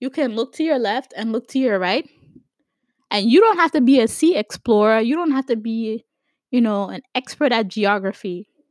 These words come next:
You don't even have to even know which direction you're facing. And you could tell which side is the Caribbean Sea and which side is the Atlantic Ocean. Why? Because the Atlantic Ocean is always,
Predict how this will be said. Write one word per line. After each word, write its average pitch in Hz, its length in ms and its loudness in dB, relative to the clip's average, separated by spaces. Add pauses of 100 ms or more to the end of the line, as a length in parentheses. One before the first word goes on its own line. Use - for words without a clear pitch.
(760)
You 339 100 2
don't 508 120 4
even 453 140 2
have 370 140 2
to 359 60 -2
even 320 260 -4
know 302 100 0
which 302 160 -2
direction 277 400 2
you're 269 100 4
facing. 311 500 -4 (1000)
And 240 160 2
you 311 100 4
could 320 180 -2
tell 269 420 0 (380)
which 262 240 -2
side 247 260 0
is 240 100 0
the 190 80 -2
Caribbean 233 480 0
Sea 214 420 -8 (300)
and 202 140 -8
which 202 120 -6
side 202 260 -4
is 214 100 -6
the 185 100 -4
Atlantic 190 420 -6
Ocean. 180 360 -6 (600)
Why? 220 380 2
Because 247 320 0
the - 100 -2
Atlantic 226 380 -2
Ocean 220 300 -4
is - 100 -12 (140)
always, 269 480 -2